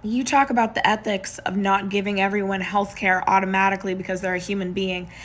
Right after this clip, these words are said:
Now we're at ethical non-monogamy. Le-, get the fuck away from me.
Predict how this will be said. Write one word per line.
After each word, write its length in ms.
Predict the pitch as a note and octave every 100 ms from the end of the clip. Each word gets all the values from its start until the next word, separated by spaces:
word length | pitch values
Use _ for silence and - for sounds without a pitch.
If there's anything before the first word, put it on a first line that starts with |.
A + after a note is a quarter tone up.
| -
Now 360 | - G3+ A3+ A3+
we're 100 | A3
at 220 | G3+ F#3+
ethical 360 | G#3+ G#3 F#3+ G3
non-monogamy. 840 | F#3+ F#3 F#3 F#3 F#3 F3 - -
Le-, 300 | G3 C4 A3 -
get 160 | E4+
the 80 | G#4
fuck 280 | - D#4 D4+
away 220 | A#3 G3+
from 220 | G3+ F3
me. 180 | E3 -